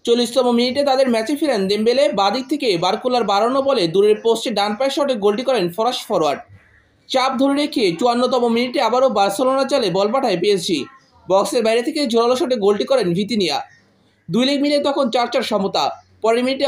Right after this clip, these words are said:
অল্পের জন্য গোল পায়নি বার্সেলোনা। বক্সের বাইরে থেকে ইলকাই গিন্দোয়ানের শট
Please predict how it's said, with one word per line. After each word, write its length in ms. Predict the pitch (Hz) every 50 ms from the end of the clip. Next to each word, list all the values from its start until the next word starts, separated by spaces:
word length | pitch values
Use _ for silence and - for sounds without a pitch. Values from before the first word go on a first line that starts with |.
| 254
অল্পের 200 | 247 240 254 254 233
জন্য 180 | 294 277 262 233 185 175
গোল 120 | 208 214 214
পায়নি 220 | 254 269 262 262 226
বার্সেলোনা। 520 | 175 185 185 190 190 262 247 254 254 277 277
বক্সের 320 | 226 214 214 208 - 254 220 208
বাইরে 160 | 208 226 240 311
থেকে 180 | 277 - 220 170 139 120 - _ _ _ _ -
ইলকাই 360 | - 233 254 262 262 294 285 254 233
গিন্দোয়ানের 400 | 247 247 240 254 262 269 269 269 -
শট 180 | 294 214 180